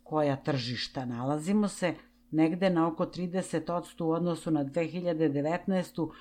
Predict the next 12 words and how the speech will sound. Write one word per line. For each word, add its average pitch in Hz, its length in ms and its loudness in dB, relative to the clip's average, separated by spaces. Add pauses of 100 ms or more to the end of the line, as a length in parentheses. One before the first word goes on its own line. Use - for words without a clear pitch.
(200)
što - 280 -2
nije 196 240 4
dovoljno, 135 640 4 (320)
ali 226 480 2
se - 160 -4
očekuje 190 500 2
da 143 160 2
taj 185 340 2 (320)
procenat 160 640 2 (100)
tokom 156 380 0
sezone 135 680 0 (120)
poraste. 113 600 -8